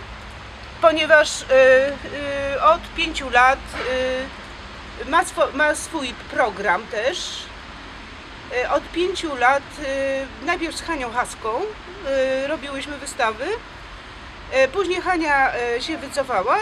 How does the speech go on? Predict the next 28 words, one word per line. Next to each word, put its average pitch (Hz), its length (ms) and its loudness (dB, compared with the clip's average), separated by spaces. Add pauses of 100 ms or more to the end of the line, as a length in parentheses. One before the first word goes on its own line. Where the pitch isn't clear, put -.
(120)
i 320 120 -2
ja 359 120 0
zostałam 330 400 -4
sama. 175 320 -2 (400)
I 214 100 2
robiłam 330 400 2
przez 302 180 -8
pięć 320 340 -4
lat 294 220 4
kolegom 277 460 0 (100)
wystawy. 180 460 0
E, 127 40 -8 (1600)
co 381 140 -2
dwa 392 180 0
tygodnie 330 420 -6
była 262 200 2
wystawa, 262 560 0 (580)
e, 220 40 -4 (280)
jednego 233 640 -2
dzieła 202 380 0 (300)
i 320 240 -4
właśnie 339 320 0
była 277 240 0
to 247 180 -4
sztuka - 640 -4
wartości, 254 720 -4
tak 294 180 -4
jak 247 140 0